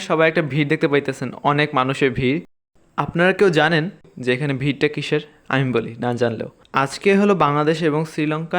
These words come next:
নাকি সিঙ্গাপুর, এই দুইটা ম্যাচ যে কোনো একটা খেলা হইতেছে, ফুটবল ম্যাচ। সেই জন্য ব্লেস পার্কে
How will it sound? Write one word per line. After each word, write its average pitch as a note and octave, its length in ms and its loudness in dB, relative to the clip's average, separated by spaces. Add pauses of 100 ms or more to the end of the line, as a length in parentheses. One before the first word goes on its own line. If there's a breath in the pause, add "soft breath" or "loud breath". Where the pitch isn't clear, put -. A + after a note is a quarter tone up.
নাকি D#3+ 160 -4 (100)
সিঙ্গাপুর, D3+ 420 -2
এই D3+ 100 2
দুইটা C3 180 0
ম্যাচ C#3 160 0
যে C3+ 100 2
কোনো C#3 200 0
একটা C#3 200 0 (480 loud breath)
খেলা D#3 240 2
হইতেছে, F3 300 0 (100)
ফুটবল D3+ 380 2
ম্যাচ। D3+ 160 -2 (320 soft breath)
সেই C#3 200 2
জন্য E3+ 140 2 (160)
ব্লেস D#3 260 2
পার্কে F3 300 2